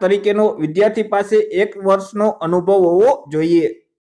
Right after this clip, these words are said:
આગળ વાત કરીશું senior ક્લાર્કની post માટે વિદ્યાર્થીનું education qualification શું હોવું જોઈએ. તો senior ક્લાર્કની post માટે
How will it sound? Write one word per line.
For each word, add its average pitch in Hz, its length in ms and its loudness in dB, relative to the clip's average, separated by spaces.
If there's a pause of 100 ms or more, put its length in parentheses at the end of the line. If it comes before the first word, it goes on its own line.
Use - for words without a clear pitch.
(300)
આગળ 196 240 0
વાત 247 280 2
કરીશું 240 400 -4
senior 220 420 0
ક્લાર્કની 214 500 0
post 196 420 -6
માટે 208 380 0
વિદ્યાર્થીનું 208 760 -2
education 202 540 -6
qualification 202 640 -4
શું 190 260 2
હોવું 208 160 4
જોઈએ. 214 360 2 (300)
તો 233 100 -2
senior 226 400 0
ક્લાર્કની 214 520 0
post 196 380 -6
માટે 214 520 0